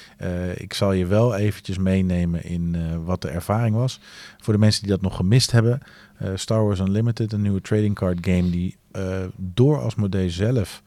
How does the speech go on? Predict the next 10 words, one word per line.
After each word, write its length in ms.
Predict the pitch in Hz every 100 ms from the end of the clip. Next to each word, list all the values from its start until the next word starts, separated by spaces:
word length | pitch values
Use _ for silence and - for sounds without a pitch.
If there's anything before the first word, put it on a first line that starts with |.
| _ - - -
op 180 | 90 95
de 60 |
markt 300 | 90 92 104
gebracht 400 | - 95 104 104
gaat 220 | - 98
worden. 360 | 92 107 147 151
Dus, 280 | 101 - -
eh, 100 | 92 87 87
niet, 360 | 98 110 - -
ehm, 360 | 101 - 85